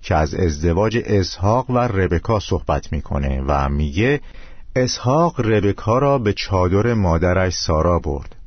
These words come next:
و با او ازدواج کرد.» اسحاق به ربکا علاقمند شد،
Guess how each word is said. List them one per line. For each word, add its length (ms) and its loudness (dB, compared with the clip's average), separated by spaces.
و 200 0
با 140 2
او 380 0
ازدواج 640 0
کرد.» 360 -14
اسحاق 580 0
به 140 2
ربکا 580 2
علاقمند 680 0
شد، 300 -12